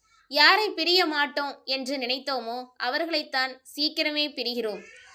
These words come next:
யார் நம்மை கைவிட மாட்டார்கள் என்று நம்பினோமோ, அவர்கள்தான் நம்மை உதறிவிட்டு செல்கிறார்கள். யார் நம் கண்ணீரை துடைப்பார்கள் என்று ஏங்கினோமோ, அவர்கள்தான் நம்மை கண்ணீர் சிந்த வைத்தார்கள். பற்றி கொண்டிருக்கும் கரங்கள் போல நம்மை பயப்பட வைக்கும்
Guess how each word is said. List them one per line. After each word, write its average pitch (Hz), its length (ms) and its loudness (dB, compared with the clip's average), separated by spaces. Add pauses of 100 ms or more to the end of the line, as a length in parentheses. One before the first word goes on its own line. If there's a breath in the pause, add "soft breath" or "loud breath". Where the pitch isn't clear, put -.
(160 loud breath)
யார் 311 320 10
நம்மை 330 340 6
கைவிட 320 420 6
மாட்டார்கள் 285 680 2
என்று 240 420 -2 (100)
நம்பினோமோ, 240 640 -4 (180)
அவர்கள்தான் 262 760 2
நம்மை 240 300 -2
உதறிவிட்டு 311 560 0
செல்கிறார்கள். 226 680 0 (440 loud breath)
யார் 311 360 6
நம் 302 220 0
கண்ணீரை 302 500 2
துடைப்பார்கள் 330 800 2
என்று 269 280 -8
ஏங்கினோமோ, 254 580 -6 (180)
அவர்கள்தான் 269 760 -2
நம்மை 233 400 -6
கண்ணீர் 294 480 -6
சிந்த 247 220 -2
வைத்தார்கள். 214 600 -2 (420 soft breath)
பற்றி 277 320 4
கொண்டிருக்கும் 262 640 0
கரங்கள் 269 440 2
போல 233 240 2 (380)
நம்மை 254 380 -2
பயப்பட 262 460 2
வைக்கும் 233 420 -2